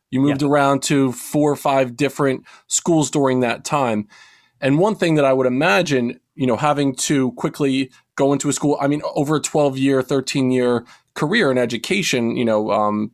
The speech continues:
Speaker 1: going through, you know, whatever school system,
Speaker 2: Junior high, high
Speaker 1: um,
Speaker 2: school,
Speaker 1: you
Speaker 2: yeah.
Speaker 1: have to quickly come in and try to establish yourself in a specific way. You know, there's a lot of social cliques that exist, and, uh, m-, myself as a, as a previous administrator,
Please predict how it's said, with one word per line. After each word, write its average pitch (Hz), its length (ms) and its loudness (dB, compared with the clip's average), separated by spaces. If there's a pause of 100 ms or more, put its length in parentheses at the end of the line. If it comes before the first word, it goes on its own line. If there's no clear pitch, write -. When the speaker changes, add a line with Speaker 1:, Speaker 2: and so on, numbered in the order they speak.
Speaker 1:
going 120 280 -2
through, 113 460 -4 (220)
you 160 80 -8
know, 98 100 -4
whatever 107 280 -2
school 147 240 -2
system, 104 500 -2 (140)
Speaker 2:
Junior 85 200 -12
high, 82 100 -8
high 113 180 0
Speaker 1:
um, 107 60 -2
Speaker 2:
school, 120 180 -6
Speaker 1:
you 147 140 0
Speaker 2:
yeah. 190 60 2
Speaker 1:
have 220 100 0
to 160 100 -4
quickly 175 380 -2
come 147 260 -2
in 165 220 2
and 127 120 0
try 135 240 0
to 131 140 0
establish 123 540 -2
yourself 120 440 0 (320)
in 123 120 -2
a 120 80 0
specific 120 580 -2
way. 110 340 0 (360)
You 165 80 0
know, 135 80 2
there's 120 200 -2
a 123 60 2
lot 113 240 0
of 110 100 -2
social - 380 -6 (120)
cliques - 300 -4
that 143 120 -2
exist, 131 400 -2
and, 120 80 -4
uh, - 40 -2
m-, 123 520 -4
myself 120 480 0
as 113 160 -4
a, 110 200 2
as 101 160 -4
a 104 60 -2
previous 107 380 -4
administrator, 110 680 -2